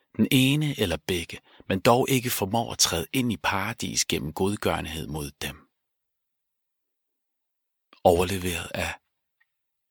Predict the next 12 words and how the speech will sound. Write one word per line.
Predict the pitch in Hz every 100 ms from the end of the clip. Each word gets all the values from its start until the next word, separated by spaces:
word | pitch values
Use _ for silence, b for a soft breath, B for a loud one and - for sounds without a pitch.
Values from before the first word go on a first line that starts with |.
| _
Muslim. | - - - - _ _ _ _ _ _ _ _ _ _ _ _ _ _ _ _ _ _ _ _ _ _ _ _ _ _ _ _ _ _ _ _ _ _ _ _ _ _ _ _ _ _ _ _ _ _ _ _ _ _ 139
Ifølge | 127 160 156 165 156
Abu | 139 110 104
Darda, | 104 76 - - _ _ _ _ _ _
må | 71
Gud | - 95
være | 90 87
tilfreds | 87 - 101 -
med | 98
ham, | 90 87 - b b b b b
sagde | - 131 127 139 147
sendebuddet, | - 98 110 - 78 -